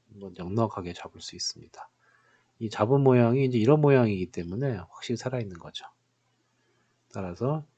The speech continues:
이렇게 했을 때 백이 끌고 나오는 것은 무리임을 알 수가 있고요. 결국 이런 식으로 모양이 정리가 될 겁니다.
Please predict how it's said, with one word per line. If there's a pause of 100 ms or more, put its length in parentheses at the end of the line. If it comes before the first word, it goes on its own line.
(100)
이렇게
했을
때
백이
끌고
나오는
것은
무리임을
알
수가
있고요. (420)
결국
이런
식으로
모양이
정리가
될
겁니다.